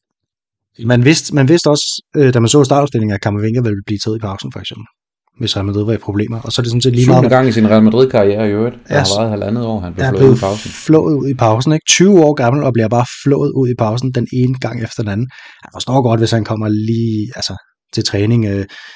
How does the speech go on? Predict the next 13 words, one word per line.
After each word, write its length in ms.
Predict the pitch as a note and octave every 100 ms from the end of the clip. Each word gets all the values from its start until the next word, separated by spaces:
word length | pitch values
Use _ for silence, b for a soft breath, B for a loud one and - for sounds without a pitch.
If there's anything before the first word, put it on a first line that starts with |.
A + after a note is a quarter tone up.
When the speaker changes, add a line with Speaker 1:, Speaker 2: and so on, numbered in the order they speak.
| B
Speaker 1:
eller 140 | G#2
næste 280 | G2 G#2 -
kamp 280 | - G#2+ -
og 80 | G2+
har, 260 | F#2 -
har, 240 | - F#2+ F#2+ - - - A2
kigger 220 | A2+ A2
lidt 140 | A2 G#2+
ned 120 | G#2
i 40 |
jorden. 240 | G2+ G#2+ A#2 _ _ _ _ b b b b
Speaker 2:
Mhm. 260 | G2 G2 G#2+
Speaker 1:
Øhm, 540 | F#2+ F#2 F2+ F#2+ -